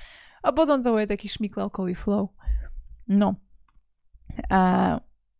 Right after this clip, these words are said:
a žena cíti,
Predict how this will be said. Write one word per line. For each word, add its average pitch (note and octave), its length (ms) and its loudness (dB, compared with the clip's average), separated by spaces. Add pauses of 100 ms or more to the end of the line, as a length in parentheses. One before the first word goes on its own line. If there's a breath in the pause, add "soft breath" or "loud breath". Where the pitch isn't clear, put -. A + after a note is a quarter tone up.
(160)
a G3 160 -2 (2250 loud breath)
žena C4 240 6
cíti, A#3 640 2